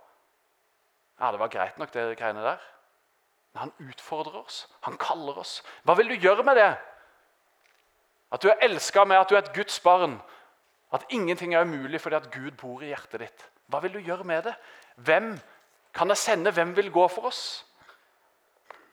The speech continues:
Og så er det som om Jesaja bare spretter opp. «Jeg vil! Jeg vil! Send meg! Jeg er villig!» Han har fått erfare noe på dypet av hjertet sitt.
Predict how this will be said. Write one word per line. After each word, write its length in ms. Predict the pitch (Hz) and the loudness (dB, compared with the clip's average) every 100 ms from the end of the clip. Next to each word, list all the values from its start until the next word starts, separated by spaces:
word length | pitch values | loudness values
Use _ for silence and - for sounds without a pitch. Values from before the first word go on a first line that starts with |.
| - | -14
Og 80 | 131 | 0
så 80 | 208 | 2
er 80 | 196 | 4
det 40 | |
som 120 | 208 | 0
om 140 | 214 220 | -2 -2
Jesaja 320 | 220 208 202 | 0 4 4
bare 140 | 220 208 | 4 -2
spretter 460 | - 202 - 220 | 0 -2 0 0
opp. 200 | 208 - - - - - - - | 0 0 -18 -20 -20 -20 -6 6
«Jeg 180 | 330 339 | 8 10
vil! 300 | 359 294 208 | 8 6 8
Jeg 200 | 311 359 | 10 10
vil! 260 | 359 370 269 | 10 6 6
Send 320 | - 339 381 | 10 10 12
meg! 420 | 359 381 381 392 - - - - _ - | 12 12 12 12 6 -14 -20 -20 _ 6
Jeg 120 | 320 | 8
er 80 | 339 | 8
villig!» 440 | 359 311 381 294 - - - _ _ _ _ _ _ _ _ _ _ _ - | 6 8 8 8 2 -16 -20 _ _ _ _ _ _ _ _ _ _ _ -8
Han 80 | 170 | -4
har 60 | 202 | -2
fått 140 | 220 214 | -2 -2
erfare 380 | - 170 196 | 4 6 6
noe 140 | 214 202 | 0 0
på 120 | 214 | -2
dypet 300 | 156 190 - | -2 -8 0
av 100 | 226 | 2
hjertet 300 | 220 - 214 | 2 -4 -10
sitt. 300 | 262 - - | -10 -12 -20